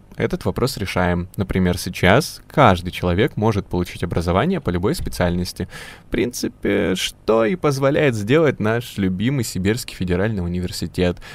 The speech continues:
где для каждого направления не существует различия по гендерному признаку.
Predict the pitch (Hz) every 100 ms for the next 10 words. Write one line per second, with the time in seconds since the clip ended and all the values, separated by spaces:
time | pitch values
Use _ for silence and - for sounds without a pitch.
0 | 123 - 98 87 92 92 87 87 87 85
1 | 87 87 90 87 110 202 214 214 202 240
2 | 214 - 165 - 151 156 156 117 107 127
3 | - 131 85 92 90 110 127 - 85 -
4 | 90 85 85 - 82